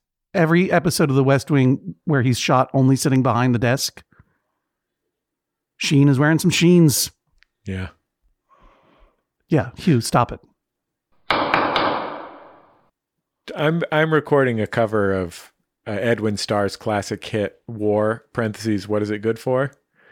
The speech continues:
Speaker 1: Yeah.
Speaker 2: Um, and it's gonna be called Jorts, What Are They Good For?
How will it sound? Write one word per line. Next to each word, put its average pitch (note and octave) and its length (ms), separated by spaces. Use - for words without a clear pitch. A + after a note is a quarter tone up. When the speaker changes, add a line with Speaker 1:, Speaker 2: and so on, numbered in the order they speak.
Speaker 1:
Yeah. D#3+ 300
Speaker 2:
Um, G2+ 340
and A#2 100
it's G#2+ 200
gonna G#2 200
be G2+ 100
called F#2 340
Jorts, G#2 500
What G#2+ 140
Are G#2 80
They G2 140
Good F#2 180
For? F#2 220